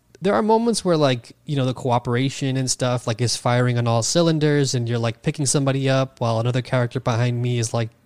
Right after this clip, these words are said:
killing the zombies around us, providing cover. Um, so it feels really cool at times, but it's still very, very clunky and very, very, like, messy in a lot of ways. That's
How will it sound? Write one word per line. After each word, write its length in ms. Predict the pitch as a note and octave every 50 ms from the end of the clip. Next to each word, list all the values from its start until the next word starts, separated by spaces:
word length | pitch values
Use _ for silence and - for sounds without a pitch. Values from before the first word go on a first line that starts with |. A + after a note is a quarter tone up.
| _
killing 280 | - - B2+ B2+ B2+ A#2+
the 80 | A#2 A2
zombies 400 | A2 C3 C3 C#3+ C#3+ C#3+ C3 C#3+
around 300 | C#3 C3+ C3 C3+ C3 C3+
us, 140 | C3 B2+
providing 440 | - - C3 - A#2 A2 G#2 G#2 G#2+
cover. 460 | - - E3 D#3+ D#3 D3+ D3+ D3+ D3+ - - - - - - - - - _ -
Um, 540 | A#2 A2+ A2+ A2 G#2+ G#2 G#2 G#2 G#2+ - - _ - -
so 400 | - - F3 E3 D#3+ D#3 D3+ - - - - - _ _ _ -
it 100 | E3 D#3
feels 320 | - G3 A#3 C4 A#3+ - -
really 160 | A3+ A3 G#3
cool 240 | - - F#3 G3+ G#3+
at 120 | A3 G#3+
times, 360 | - - A3 A3 A3+ A3+ -
but 160 | - - D#3+
it's 140 | C#3+ C3+ -
still 260 | - - - G3+ A#3+
very, 400 | A#3 E3+ B2 A2+ B2 A#2+ C3+ C#3+
very 300 | C3 A#2+ B2+ B2 A2+ A#2
clunky 640 | A2+ - - - A#2+ B2+ B2 - D#3 D#3+ F3 F3+ -
and 160 | C3 B2 A#2+
very, 240 | A2 A#2+ B2 B2+ B2
very, 280 | A2+ A#2 A#2+ A#2+ A#2+ A#2+
like, 280 | A#2+ A#2 A2+ A2 -
messy 500 | - A#2+ A2+ A#2 B2 B2+ - - E3+ E3+
in 80 | F3 E3+
a 60 | E3+
lot 160 | E3+ F3 F3
of 80 | F3+ F3+
ways. 320 | F#3+ F#3+ F#3+ G3+ G#3 G#3
That's 320 | - - - D#3 - -